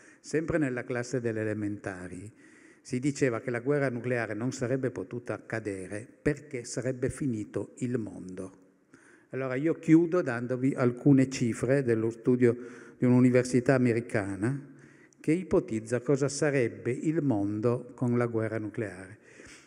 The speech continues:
Allora, nei primi quarantacinque minuti, per dirvi, tra l'inizio di una partita di calcio e l'intervallo con lo stacco pubblicitario,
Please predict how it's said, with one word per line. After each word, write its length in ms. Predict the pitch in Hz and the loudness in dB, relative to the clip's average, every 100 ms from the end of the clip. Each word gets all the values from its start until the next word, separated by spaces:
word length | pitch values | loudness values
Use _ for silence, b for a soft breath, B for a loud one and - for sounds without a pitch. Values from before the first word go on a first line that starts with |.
| B | B
Allora, 340 | 147 147 131 - | 0 2 0 0
nei 300 | 143 156 147 | 2 4 2
primi 520 | - 170 202 220 185 | 0 0 4 4 4
quarantacinque 800 | 151 131 127 131 123 165 147 151 | 4 4 4 2 0 -2 2 4
minuti, 680 | 135 123 104 92 107 113 117 - _ _ | 4 2 0 -4 -6 -6 -8 -20 _ _
per 240 | 127 123 | -2 -2
dirvi, 640 | 120 135 123 113 110 107 | 0 2 2 -2 -4 -8
tra 560 | - 117 120 120 - - B B B B - | -8 -4 -2 -4 -8 -20 B B B B -10
l'inizio 600 | 123 131 143 151 - 143 | -4 0 0 0 0 0
di 60 | |
una 200 | 127 120 | 0 -2
partita 440 | 120 113 - 139 135 | -4 -4 -4 -4 -4
di 140 | 113 | -4
calcio 440 | - 120 139 135 | -4 -4 -2 0
e 120 | 113 113 | 0 0
l'intervallo 920 | 110 113 110 107 104 110 117 113 104 | -2 -6 -6 -6 -4 -4 -2 -2 -4
con 200 | - 104 | -6 -6
lo 80 | 104 | -8
stacco 400 | - 110 - 107 | -8 -10 -6 -10
pubblicitario, 1120 | 107 101 101 113 - 92 87 - 110 113 B | -8 -10 -10 -10 -12 -18 -18 -16 -14 -16 B